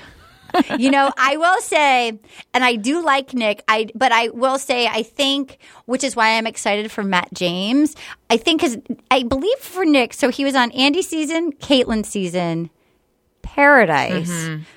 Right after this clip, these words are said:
Speaker 2: So this was his four, I mean, I think when you've seen The Man Behind the Curtain three other times, I think there's, like,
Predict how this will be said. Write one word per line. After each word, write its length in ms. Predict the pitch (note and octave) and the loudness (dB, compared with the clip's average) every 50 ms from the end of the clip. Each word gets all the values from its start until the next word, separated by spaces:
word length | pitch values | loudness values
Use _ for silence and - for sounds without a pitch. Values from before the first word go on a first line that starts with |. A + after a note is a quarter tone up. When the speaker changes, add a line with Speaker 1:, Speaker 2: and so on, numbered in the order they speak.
| _ _ | _ _
Speaker 2:
So 200 | - - - C4+ | -2 2 2 4
this 280 | C4+ B3+ E4+ F4+ - - | 4 4 2 0 0 -2
was 160 | G4+ G4 - | -2 -2 0
his 200 | E4 D#4+ C#4+ - | -2 -2 -2 -4
four, 480 | - - - - D4 D4+ D#4+ E4 D#4+ - | -10 -14 -6 -2 0 2 2 2 2 2
I 80 | D4 C4+ | 2 2
mean, 120 | C4+ C#4 | 2 2
I 100 | C4+ C#4 | 2 2
think 260 | C#4 - E4 F4 D4+ | 0 0 -2 -2 -2
when 120 | F4+ G4 G4+ | -4 -4 -2
you've 180 | G#4+ G#4 F4+ D#4+ | 0 0 -2 -2
seen 260 | - - D4+ D4 D4 | -4 -2 0 2 2
The 80 | C#4+ C4+ | 2 2
Man 320 | A#3+ A3+ A3+ A3+ A3+ A#3 | 2 2 2 0 2 2
Behind 320 | A3 A3 A3 B3+ G#3+ G#3+ | 0 0 0 0 -2 -4
the 60 | G#3 G3+ | -6 -8
Curtain 520 | - - G3+ G3+ - G#3+ G#3+ A3 A3 G3+ _ - - _ _ _ _ _ _ _ _ _ | -6 -4 -4 -4 -4 -6 -8 -8 -10 -12 _ -20 -20 _ _ _ _ _ _ _ _ _
three 300 | - A#3 G#3+ A3 A#3 A#3 | -8 -4 0 2 2 4
other 240 | A#3 A3+ A3 A3 G#3+ | 2 2 2 0 -4
times, 760 | G#3 - - F3 F3 F3+ F#3 G3+ A3+ A#3+ B3+ B3+ A#3+ - - - _ - | -4 -4 -4 -2 -2 -2 -2 -2 -4 -4 -4 -6 -6 -8 -14 -16 _ -2
I 160 | G#3 A3 A3+ | 0 0 0
think 340 | A3 - - - B3 A#3+ A3+ | -2 -4 -2 -2 -2 0 0
there's, 200 | A3+ A#3 A3 G3+ | 0 0 0 0
like, 180 | G#3+ G3 - | -2 -6 -6